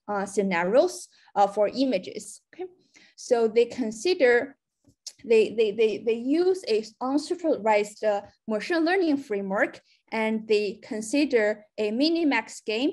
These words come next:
between a generator, generator network, we call this player J, and another player is called the discriminator network.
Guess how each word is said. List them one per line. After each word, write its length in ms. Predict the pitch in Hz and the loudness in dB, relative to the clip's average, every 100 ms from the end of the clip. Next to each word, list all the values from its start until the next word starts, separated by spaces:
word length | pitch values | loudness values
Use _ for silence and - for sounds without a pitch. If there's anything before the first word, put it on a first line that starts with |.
| - _ - | -4 _ -8
between 760 | 220 208 - 226 220 220 220 - | -8 -8 -8 -2 -2 -4 -12 0
a 180 | 202 196 | 0 2
generator, 760 | 262 311 330 311 277 262 - - | 2 4 4 2 2 2 2 0
generator 500 | 285 311 302 277 285 | 2 4 2 0 -2
network, 600 | 208 196 - 220 285 - _ _ _ | -4 -6 -4 -2 -2 -4 _ _ _
we 100 | 208 | -4
call 300 | 196 - 226 | -4 -2 -4
this 260 | 202 208 202 | -2 -4 -6
player 400 | _ - 208 202 | _ 0 2 2
J, 380 | 190 226 392 - _ _ | 0 0 0 -6 _ _
and 180 | 220 220 | -2 0
another 380 | 208 214 226 294 | 0 -2 4 2
player 400 | 285 254 247 254 | 2 0 2 2
is 180 | 202 202 | 0 -4
called 400 | - 220 214 - | -8 -6 -6 2
the 140 | 190 | 2
discriminator 960 | 196 185 - 320 302 269 202 202 285 247 | 2 -6 -4 2 4 4 2 -2 -2 0
network. 580 | 190 190 - 349 - | -2 -2 0 0 0